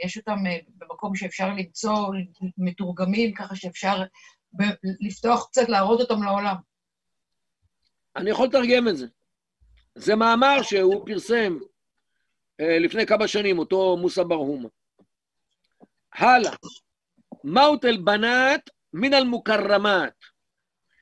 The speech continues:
Speaker 2: אה, מוות של בנות זה דבר שמביא כבוד.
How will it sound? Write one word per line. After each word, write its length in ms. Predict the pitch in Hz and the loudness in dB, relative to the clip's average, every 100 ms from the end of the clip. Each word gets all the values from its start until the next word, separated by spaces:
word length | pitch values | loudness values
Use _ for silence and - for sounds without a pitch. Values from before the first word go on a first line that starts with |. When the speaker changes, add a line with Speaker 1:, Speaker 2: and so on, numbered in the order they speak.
| _ _ _ _ _ _ - | _ _ _ _ _ _ -4
Speaker 2:
אה, 360 | 160 165 165 160 - | 0 2 2 0 -6
מוות 500 | 151 165 247 294 277 | -8 0 2 2 0
של 180 | - 208 | 0 0
בנות 560 | 170 175 170 269 269 - - _ _ _ _ _ _ _ _ - | 2 0 2 0 -2 -8 -20 _ _ _ _ _ _ _ _ -10
זה 160 | 175 | -4
דבר 360 | 180 165 233 247 | 0 2 4 2
שמביא 400 | - 196 151 190 | 0 -2 -2 -2
כבוד. 440 | - 135 139 117 | -2 -2 -4 -6